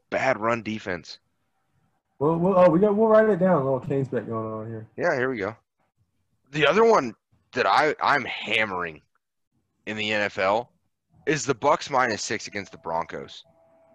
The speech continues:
Speaker 1: I'm hammering that bet all day long. You have a beat-up Broncos
Speaker 2: Found it on
Speaker 1: team.
Speaker 2: my phone, but I can't find it.
Speaker 1: You have a beat-up Broncos team without Drew Lock and Cortland Sutton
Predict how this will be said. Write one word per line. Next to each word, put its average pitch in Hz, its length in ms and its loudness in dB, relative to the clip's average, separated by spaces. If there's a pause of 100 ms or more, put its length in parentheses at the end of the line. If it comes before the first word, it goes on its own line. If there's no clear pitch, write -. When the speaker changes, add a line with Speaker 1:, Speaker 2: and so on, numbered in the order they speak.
(1040)
Speaker 1:
I'm 165 260 4
hammering 135 640 0
that 113 220 2
bet 107 280 0
all 101 200 4
day 98 200 2
long. 80 280 -4 (2500)
You 170 200 0
have 170 100 6
a 120 100 2 (200)
beat-up 185 400 6
Broncos 156 580 4
Speaker 2:
Found 214 200 6
it 254 60 4
on 226 80 6
Speaker 1:
team. 180 100 6
Speaker 2:
my 147 60 4
phone, 175 360 -2
but 127 100 -6
I 120 60 -10
can't 117 220 -12
find 120 200 -6
it. 113 100 -12
Speaker 1:
You 180 100 2
have 170 100 2
a 117 80 -16
beat-up 190 300 2
Broncos 165 520 2
team 139 280 -6
without 113 440 0 (760)
Drew 175 300 0
Lock 139 340 4
and 143 260 -4
Cortland 135 380 -2
Sutton 101 440 -4